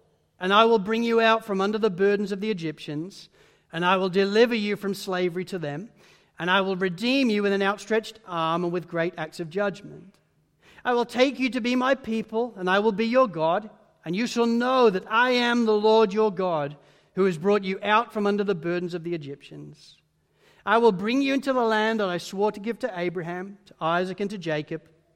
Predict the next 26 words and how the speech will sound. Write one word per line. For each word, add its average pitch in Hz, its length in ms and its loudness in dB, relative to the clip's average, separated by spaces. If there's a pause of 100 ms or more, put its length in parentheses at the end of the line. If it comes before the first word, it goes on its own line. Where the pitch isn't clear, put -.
(640)
I 190 140 0
will 185 120 0
give 226 220 0
it 285 120 -4
to 190 100 -8
you 175 240 -2
for 185 120 -8
a 170 60 -6
possession, 165 640 -6 (220)
for 165 180 -4
I 196 500 2 (480)
am 160 580 -4 (460)
the 156 100 -12
Lord." 160 680 -6 (1400)
And 190 100 -2
as 208 160 2
these 262 200 -4
three 247 240 -2
verses 202 560 0
are 175 180 -2
beautiful 208 420 -4
verses 160 520 -6
because 160 280 -8
they 170 100 -8
are 165 120 -6
verses 214 500 -10